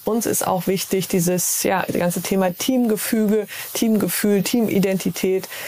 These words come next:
Welche Rituale gibt es denn, um auch als hybrides Team, ein paar vor Ort, ein paar nicht, immer mal wechselnde Konstellation, ähm, da trotzdem sowas wie Teamzusammenarbeit, äh,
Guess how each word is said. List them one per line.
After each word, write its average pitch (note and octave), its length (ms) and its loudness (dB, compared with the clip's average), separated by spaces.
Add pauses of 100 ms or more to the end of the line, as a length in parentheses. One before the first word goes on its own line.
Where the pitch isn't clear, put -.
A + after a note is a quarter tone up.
(220)
Welche G3 260 0
Rituale A3+ 600 0
gibt A3 280 -2
es G3 200 0
denn, F#3 320 2
um F#3+ 260 2
auch F3 220 0
als - 560 -2
hybrides G3 640 2
Team, E3 420 2 (100)
ein E3+ 120 2
paar G3+ 240 0
vor G3+ 160 0
Ort, F3+ 480 0
ein F3 100 4
paar F3 240 0
nicht, A#3+ 460 0 (260)
immer F3+ 220 2
mal F3 180 2
wechselnde F#3 400 0
Konstellation, F3+ 720 0 (540)
ähm, F3+ 300 2 (240)
da F#3+ 180 2
trotzdem G#3+ 460 0
sowas F3 320 0
wie F#3 80 4
Teamzusammenarbeit, D#3+ 1200 0
äh, F3+ 100 0